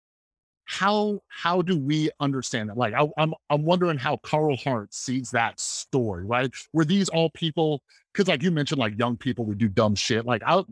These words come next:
like, I, I was doing it during my twenties, so I definitely agree. I had no life skills. I had nothing, you know?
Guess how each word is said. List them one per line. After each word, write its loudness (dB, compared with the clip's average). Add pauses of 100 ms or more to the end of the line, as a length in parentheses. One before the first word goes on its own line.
(100)
like, -2
I, 0 (420)
I 2
was 2
doing -2
it -4
during 0
my 2
twenties, -4
so -2
I 2
definitely -2
agree. -2
I 0
had 0
no 0
life 0
skills. 0
I 2
had -4
nothing, -4 (240)
you 4
know? 4